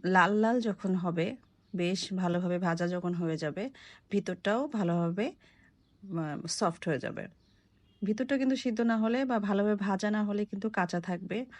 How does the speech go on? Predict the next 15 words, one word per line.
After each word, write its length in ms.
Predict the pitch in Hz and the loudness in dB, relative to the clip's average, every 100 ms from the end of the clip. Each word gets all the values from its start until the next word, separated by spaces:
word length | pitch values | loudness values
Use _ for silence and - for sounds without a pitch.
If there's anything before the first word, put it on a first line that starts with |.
| - 185 | -8 -6
মিষ্টি 180 | - | -4
ফুলতে 400 | 190 220 220 220 | -2 0 0 0
চাবে 260 | 220 175 160 | 0 0 0
না। 180 | 185 302 - | 0 -2 -4
এই 100 | 190 | -2
জন্য 240 | 185 196 | 0 0
অবশ্যই 420 | 180 180 170 214 | 0 -2 -2 -4
খেয়াল 260 | 220 190 175 | 0 0 0
রাখতে 260 | 170 - | -4 -4
হবে 200 | 180 226 | -2 0
মিষ্টিগুলো 460 | 269 202 180 175 170 | 0 -2 -2 -2 0
যেন 240 | 170 170 | 2 0
ভালোভাবে 720 | 170 190 208 220 190 160 208 330 - - _ 175 | 0 0 0 0 -2 0 -2 -4 -12 -20 _ -4
ভাজা 360 | 170 175 160 147 | -2 -4 -2 -4
হয়। 260 | 147 - | -4 -8